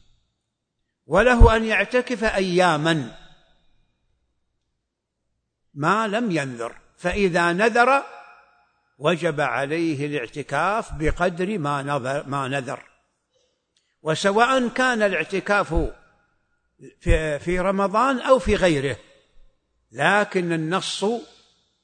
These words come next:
على الاعتكاف في رمضان لأنه أفضل وهو آكد. فللمسلم إذا قدم على أحد المسجدين الفاضلين،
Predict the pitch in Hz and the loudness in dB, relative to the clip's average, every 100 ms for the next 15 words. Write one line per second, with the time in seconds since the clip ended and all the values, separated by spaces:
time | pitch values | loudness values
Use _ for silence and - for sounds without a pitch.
0 | _ _ _ - 135 170 156 143 143 156 | _ _ _ -6 0 2 2 -2 -4 -8
1 | 151 151 147 139 160 202 - - - _ | -6 -6 0 2 2 2 -4 -6 -16 _
2 | _ _ _ 165 160 156 151 139 156 214 | _ _ _ -2 0 0 0 0 0 0
3 | 170 147 160 156 135 143 160 - 139 151 | -4 -6 -6 -6 4 4 4 -4 -2 -2
4 | 117 - 131 139 - 170 147 - 127 - | -2 -6 -6 -4 2 2 2 -2 -10 -14
5 | - _ _ _ _ _ _ _ _ _ | -20 _ _ _ _ _ _ _ _ _
6 | 156 175 190 226 - 196 220 262 - - | -2 2 2 2 2 2 4 2 -4 -16
7 | - _ _ _ _ _ _ _ _ _ | -20 _ _ _ _ _ _ _ _ _
8 | _ _ _ _ _ _ _ - 160 180 | _ _ _ _ _ _ _ -8 -2 2
9 | 185 180 240 196 190 175 147 175 175 220 | 2 4 2 4 0 2 0 0 0 -2
10 | - 190 175 165 165 165 - 147 139 180 | -2 -2 0 0 0 -2 -6 -4 -2 0
11 | 160 151 - - 135 143 139 143 139 170 | 0 -2 -10 -20 -8 -4 -4 -2 0 2
12 | 156 160 156 - | 4 2 -2 -10